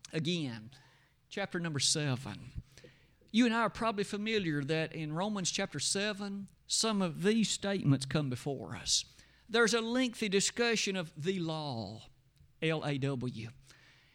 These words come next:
And time and again, we're reminded about things that the law made possible and things that the law brought before the reality of human appreciation.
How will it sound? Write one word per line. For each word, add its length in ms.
And 100
time 340
and 80
again, 500
we're 120
reminded 760
about 340
things 560
that 160
the 100
law 220
made 240
possible 640
and 160
things 480
that 140
the 80
law 280
brought 400
before 520
the 80
reality 600
of 80
human 220
appreciation. 920